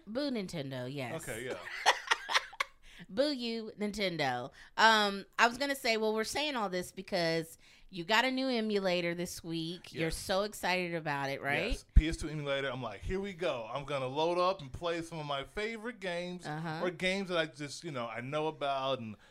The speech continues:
Speaker 2: I, I wanted to revisit or games I, you know, only had seen a little bit of, but I know there's a lot of reverence for them and
Speaker 1: Yeah.
Speaker 2: pe-, people love 'em." And I, I've downloaded some of 'em, you know, and, um, uh, don't follow your dreams.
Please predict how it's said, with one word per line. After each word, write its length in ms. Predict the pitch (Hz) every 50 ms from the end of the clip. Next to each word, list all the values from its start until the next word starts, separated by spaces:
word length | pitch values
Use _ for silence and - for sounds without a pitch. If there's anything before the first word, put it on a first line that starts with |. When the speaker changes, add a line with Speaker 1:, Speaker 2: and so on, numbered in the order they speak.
| - - -
Speaker 2:
I, 180 | 113 117 120
I 220 | 120 - - 120 123
wanted 260 | 120 123 127 120 110
to 100 | 110 101 98 - - -
revisit 760 | 127 127 120 110 123 139 143 135 117 139 139 135 135 131 123
or 100 | 110 110
games 340 | 104 123 135 139 143 135 131
I, 160 | 127 120 120 113 104 - - - - -
you 100 | 147 123
know, 220 | 104 95 95 92 95 - - - - - - - - - -
only 200 | 143 143 139 131
had 200 | - 139 139 123
seen 220 | - - 170 165
a 40 | 160
little 140 | 156 165 165
bit 120 | 156 156
of, 440 | 156 151 156 151 151 151 147 139 123
but 180 | 127 117 113 - - -
I 60 | 135
know 300 | 135 143 139 139 139 135
there's 220 | 127 127 123 113
a 40 | 113
lot 180 | 117 123 120 117
of 120 | 110 104
reverence 420 | 117 123 131 131 127 135 131 127 -
for 240 | - 135 131 127
them 400 | 123 123 127 127 127 127 131 123
and 240 | 113 101 95 95 220
Speaker 1:
Yeah. 140 | 311 392 220
Speaker 2:
pe-, 60 | 143 135 - - 143
people 160 | 131 123 113
love 180 | 113 123 131 123
'em." 160 | 131 127 127 117 _ - - - _ _ -
And 140 | 101 101 101
I, 320 | 101 98 98 98 98 98 -
I've 220 | 107 151 214 -
downloaded 400 | - 339 311 349 330 302 269 247
some 240 | - - 226 208 196
of 160 | 180 185 180
'em, 120 | 196 226 - - _
you 100 | - 196
know, 220 | 196 196 208 226 226 _ _ _ _ _ _ - - -
and, 400 | - 170 175 175 170 165 165 160 - -
um, 480 | 175 175 170 165 160 156 151 143 131 - - _ _ _ _ _ _ _ _ _ _ _ _ _ _ _ - -
uh, 240 | - 135 135 127 127
don't 260 | 127 165 170 196 196
follow 200 | - 202 180 180
your 140 | 190 180 185
dreams. 640 | 175 156 165 147 143 139 135 135 131 - - - -